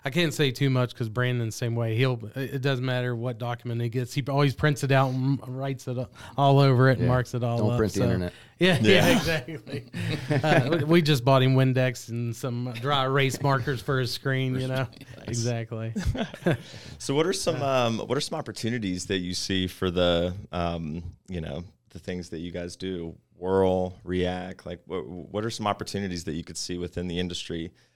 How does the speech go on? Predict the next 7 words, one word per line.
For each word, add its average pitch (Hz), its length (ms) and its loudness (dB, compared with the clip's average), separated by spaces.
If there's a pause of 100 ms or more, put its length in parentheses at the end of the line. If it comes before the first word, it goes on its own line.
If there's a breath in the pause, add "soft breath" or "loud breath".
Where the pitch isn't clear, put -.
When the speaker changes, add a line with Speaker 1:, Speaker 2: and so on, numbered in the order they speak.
(160 soft breath)
Speaker 3:
where, 87 260 -2
where 85 180 -4
you 85 140 -2
could 82 160 -10
really 82 220 -4
help? 85 300 -10 (720)
Speaker 4:
Um, 87 380 -8